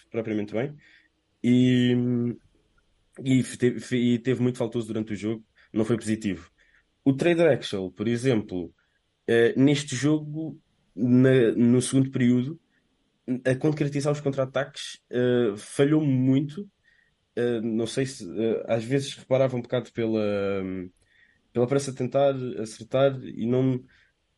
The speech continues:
pronto, as coisas não estavam a correr bem. Eh,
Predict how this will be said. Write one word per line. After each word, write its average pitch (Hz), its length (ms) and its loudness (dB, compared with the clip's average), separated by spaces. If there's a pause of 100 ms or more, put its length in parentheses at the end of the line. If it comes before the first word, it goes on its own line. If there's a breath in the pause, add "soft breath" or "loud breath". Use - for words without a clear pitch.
(200)
pronto, 190 140 2
as 185 60 -8
coisas 185 140 0
não 190 40 6
estavam 175 220 4
a 151 40 2
correr 123 200 -4
bem. 98 240 -4 (180)
Eh, 104 640 -2